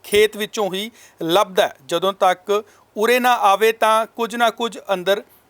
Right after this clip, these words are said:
ਖਾਲੀ ਰਹਿੰਦਾ। ਆਪਣੀ ਮਿੱਟੀ ਨਾਲ ਜੁੜਨਾ ਆਪਣਿਆਂ ਨਾਲ ਜੁੜਨਾ ਹੁੰਦਾ ਹੈ, ਕਿਉਂਕਿ ਇਸੇ ਮਿੱਟੀ 'ਚ ਉਸ ਨੂੰ ਆਪਣੇ ਪਿਤਾ ਦੀ ਕੀਤੀ ਅਣਥੱਕ ਮਿਹਨਤ ਤੇ ਮਿੱਟੀ ਦੀ ਕੀਤੀ ਕਦਰ ਵਿਖਾਈ ਸੀ। ਇਸੇ ਲਈ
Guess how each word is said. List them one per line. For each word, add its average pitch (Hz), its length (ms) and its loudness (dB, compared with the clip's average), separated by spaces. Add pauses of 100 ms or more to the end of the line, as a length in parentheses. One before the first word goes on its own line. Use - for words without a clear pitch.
(120)
ਖਾਲੀ 233 520 0 (140)
ਰਹਿੰਦਾ। 185 440 0 (400)
ਆਪਣੀ 208 280 0
ਮਿੱਟੀ 214 320 -8
ਨਾਲ 214 320 2 (280)
ਜੁੜਨਾ 202 500 2
ਆਪਣਿਆਂ 202 400 0
ਨਾਲ 202 220 2
ਜੁੜਨਾ 175 360 -2
ਹੁੰਦਾ 156 300 -2
ਹੈ, - 100 -20 (120)
ਕਿਉਂਕਿ 202 440 0 (360)
ਇਸੇ 247 340 0
ਮਿੱਟੀ 233 340 -6
'ਚ - 120 -8
ਉਸ 226 340 -6
ਨੂੰ 220 120 -8 (120)
ਆਪਣੇ 208 300 0
ਪਿਤਾ 208 360 0
ਦੀ 202 280 -10
ਕੀਤੀ 214 340 -10 (100)
ਅਣਥੱਕ 196 420 -2
ਮਿਹਨਤ 190 440 -4
ਤੇ 208 100 2
ਮਿੱਟੀ 175 380 -8
ਦੀ 190 260 -10 (320)
ਕੀਤੀ 226 380 -4 (200)
ਕਦਰ 220 360 2
ਵਿਖਾਈ 190 440 -2
ਸੀ। 165 200 -12 (400)
ਇਸੇ 208 240 -2
ਲਈ 214 240 0